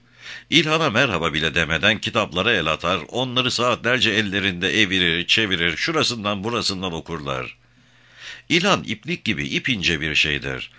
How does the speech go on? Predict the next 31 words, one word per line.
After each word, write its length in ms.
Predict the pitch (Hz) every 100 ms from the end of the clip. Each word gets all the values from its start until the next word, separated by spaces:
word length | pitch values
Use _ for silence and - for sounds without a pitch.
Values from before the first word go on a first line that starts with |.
| - - -
Ayak 340 | 127 165 139
ayak 260 | 135 147 123
üstüne 300 | - 87 92
attığı 500 | 82 92 - 92 90
vakit 320 | 80 98 90
ayakları 540 | 90 120 123 131 127
kadınların 460 | - 120 123 123 127
saç 300 | - 160 -
örgüsü 420 | 92 82 85 117
gibi 280 | 92 82 78
birbirine 560 | 127 95 98 82 90
dolanır. 560 | 78 76 73 67 65 - _ _ - - - -
Upuzun 520 | 220 - 117 - 78
boyu 300 | 73 87 110
üstünde 540 | 104 113 - 110 110 113
küçük 380 | - - 180 113
bir 180 | 151
kavunu 320 | 110 127 113 127
andıran 480 | 101 82 95 107
bir 200 | 87 101
başı 280 | 80 85 90
vardır. 520 | 73 69 67 65 - - _ _ - - - -
Cennetin 560 | 76 131 147 156 151 147
o 220 | 87 123
lime 460 | 87 104 85 98 104
lime 240 | 78 76
hasır 380 | 82 90 92 127
koltuklarına 640 | 95 90 82 92 85 82
oturur 300 | 87 87 131
oturmaz 600 | 117 85 92 76 95 87
da 180 | 73 90